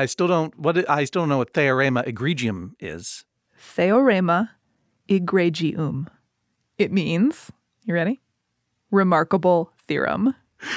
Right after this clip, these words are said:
Speaker 1: That's what it is? Cardboard is strong because of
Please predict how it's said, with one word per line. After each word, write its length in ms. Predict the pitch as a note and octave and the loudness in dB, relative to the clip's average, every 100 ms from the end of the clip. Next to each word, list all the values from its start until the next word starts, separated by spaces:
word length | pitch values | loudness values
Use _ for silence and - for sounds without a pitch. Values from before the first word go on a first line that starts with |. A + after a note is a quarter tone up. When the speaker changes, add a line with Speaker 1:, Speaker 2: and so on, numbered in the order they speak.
| - - F3+ | -10 -8 2
Speaker 1:
That's 300 | E3 F#3+ G3+ | 2 2 0
what 160 | E3+ | 2
it 100 | E3+ | 2
is? 380 | E3+ C4+ - - _ _ _ _ _ - | 2 2 -2 -10 _ _ _ _ _ -6
Cardboard 640 | - G#3 A3+ A3+ A3 G#3+ - | 4 4 6 6 4 2 0
is 140 | D#3+ | 0
strong 500 | - - E3+ F3+ F#3+ | 0 2 4 4 2
because 340 | F3 E3 D#3+ D3 | 0 2 2 4
of 260 | C#3+ A#2+ | 0 0